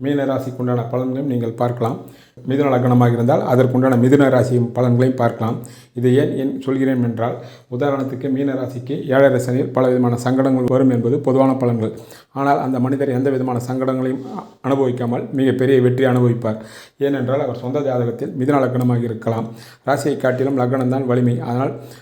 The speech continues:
லக்னத்தினுடைய வலிமை உங்களுக்கு அதிகமாக வேலை செய்யும் என்கின்ற காரணத்தினால் ஒவ்வொருவரும் உங்களுக்கு உண்டான ராசியையும் பார்த்து கொண்டு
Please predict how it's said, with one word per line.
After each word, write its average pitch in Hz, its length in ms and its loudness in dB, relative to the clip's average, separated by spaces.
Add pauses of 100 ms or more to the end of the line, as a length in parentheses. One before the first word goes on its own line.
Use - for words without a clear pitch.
(140)
லக்னத்தினுடைய 131 580 0
வலிமை 127 240 2
உங்களுக்கு 120 320 0
அதிகமாக 127 380 0
வேலை 123 220 2
செய்யும் 120 220 -4 (100)
என்கின்ற 120 280 0 (140)
காரணத்தினால் 123 500 0 (160)
ஒவ்வொருவரும் 123 480 0 (400)
உங்களுக்கு 123 320 2
உண்டான 139 300 2
ராசியையும் 135 420 0
பார்த்து 123 200 -2 (120)
கொண்டு 110 180 2